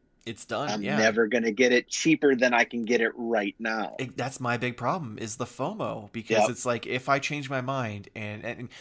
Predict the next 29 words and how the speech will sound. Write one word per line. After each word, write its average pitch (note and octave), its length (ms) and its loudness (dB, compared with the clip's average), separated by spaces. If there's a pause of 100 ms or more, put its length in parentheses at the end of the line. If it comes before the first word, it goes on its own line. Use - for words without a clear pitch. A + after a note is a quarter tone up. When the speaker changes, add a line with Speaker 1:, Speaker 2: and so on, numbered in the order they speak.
(220)
Speaker 1:
I've D3+ 200 2
already A#3 160 4
been C3 120 -2
affected A3+ 400 -4
by G3+ 220 0
it, - 160 -8
because - 320 -4 (760)
me D3 240 -4
and G3 100 -2
Jamar C3+ 400 0
actively A#2+ 480 -2
shit - 600 -2 (600)
on D3 560 0
the, A#2+ 460 -4 (280)
the, A#2 320 -6
the B2 140 -8
Turtles G3 760 -6 (260)
for, C3 220 -6
before B2 360 -2
they A#2+ 240 2
Speaker 2:
Mm-hmm. - 0 -
Speaker 1:
finally B2 380 2
released B2 460 -4
the B2+ 80 -2
first B2+ 300 -4
wave. C#3 360 -4
We A#2+ 100 -2
were A#2+ 120 -2
like, A2+ 240 -4